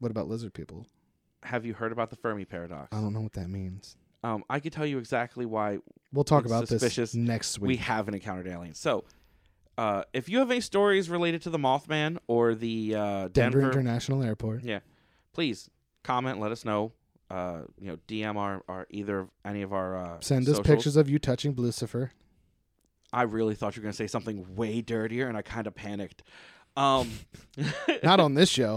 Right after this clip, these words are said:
Speaker 1: On the other show.
Speaker 2: Oh, okay.
Speaker 1: Yeah. Dude, the things we talked about in the episode that's coming out on that one. You guys should watch the new <laughs> Rum Pod,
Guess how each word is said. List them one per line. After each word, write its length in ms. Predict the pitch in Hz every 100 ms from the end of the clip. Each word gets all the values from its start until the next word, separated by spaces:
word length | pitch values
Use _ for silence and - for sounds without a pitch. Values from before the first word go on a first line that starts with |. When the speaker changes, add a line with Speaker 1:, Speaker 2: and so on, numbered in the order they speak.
| 113
Speaker 1:
On 80 | 147
the 120 | 131
other 180 | 170 156
show. 360 | - 113 113 - 151
Speaker 2:
Oh, 260 | 117 110 101
okay. 100 | 123
Speaker 1:
Yeah. 280 | 147 107 117 - - - _ _ -
Dude, 220 | 156 123
the 40 | 113
things 320 | - 147 123
we 60 |
talked 340 | 127 139 117 -
about 220 | 113 110
in 160 | 110 113
the 60 |
episode 300 | 113 - 120
that's 140 | 113 -
coming 240 | 120 117
out 160 | 120 123
on 120 | 120
that 200 | 110 95
one. 200 | 107 104 _ _ _ _ _
You 100 | 131
guys 200 | 156 113
should 140 | - 113
watch 220 | 110 -
the 80 | 117
new 240 | 117 120
<laughs> 20 |
Rum 240 | 113 101 127
Pod, 300 | - 104